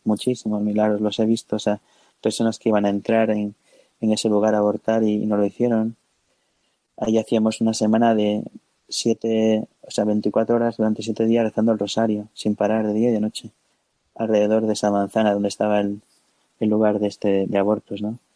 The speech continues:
Bueno, pues he visto milagros, muchísimos milagros. El caso es que yo, que me he sentido siempre en deuda con la Virgen,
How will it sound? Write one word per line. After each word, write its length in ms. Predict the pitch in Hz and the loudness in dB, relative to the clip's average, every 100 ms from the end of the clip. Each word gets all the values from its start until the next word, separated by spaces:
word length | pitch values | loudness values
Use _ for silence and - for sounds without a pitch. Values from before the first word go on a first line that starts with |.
| _ _ _ _ - | _ _ _ _ -8
Bueno, 220 | 101 95 | -4 -4
pues 160 | 101 104 | -4 -4
he 60 | |
visto 240 | 101 - 101 | -4 -2 -2
milagros, 420 | 98 101 104 104 | 0 0 0 -2
muchísimos 420 | 101 - 107 101 | -6 -6 -4 -2
milagros. 440 | 98 101 101 104 _ _ _ _ | -2 -4 -4 -8 _ _ _ _
El 140 | 120 110 | -4 -2
caso 200 | 139 151 | 0 -2
es 80 | |
que 260 | - 131 127 - | -2 -2 -2 0
yo, 380 | 120 123 135 - - | 2 4 2 -2 -10
que 160 | - 104 - - - | -6 -6 -6 -8 0
me 120 | 110 | 0
he 20 | |
sentido 400 | - 110 110 117 | 2 0 2 0
siempre 280 | - 117 107 | 0 0 2
en 80 | 101 | 2
deuda 240 | 107 110 | 2 0
con 120 | 113 | 2
la 80 | 113 | 2
Virgen, 340 | 120 117 120 | 2 0 -2